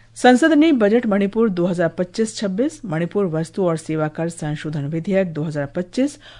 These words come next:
और मणिपुर विनियोग संख्या दो विधेयक दो हज़ार पच्चीस को अपनी मंजूरी दे दी है।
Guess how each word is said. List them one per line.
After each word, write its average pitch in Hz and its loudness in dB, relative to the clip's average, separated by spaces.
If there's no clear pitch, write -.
और 196 6
मणिपुर 262 2
विनियोग 190 -2
संख्या 160 -6
दो 175 -4
विधेयक 175 -4
दो 147 -8
हज़ार 156 -4
पच्चीस 151 -6
को - -8
अपनी 151 -6
मंजूरी 151 -4
दे 180 0
दी 135 -8
है। 127 -8